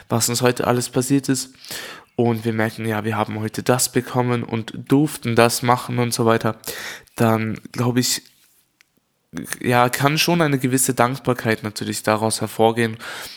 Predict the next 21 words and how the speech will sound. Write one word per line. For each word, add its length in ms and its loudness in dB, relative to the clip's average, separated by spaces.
wo 100 0
man 120 0
sich 160 0
vielleicht 380 2
denkt, 300 -2
"Hm, 180 2
das 180 6
hätte 180 0
ich 80 0
sonst 300 0
nicht 220 0
wertgeschätzt 640 2
oder 320 4
an 100 -2
das 260 2
hätte 180 0
ich 100 0
sonst 320 0
überhaupt 440 0
nicht 200 -4
gedacht 420 0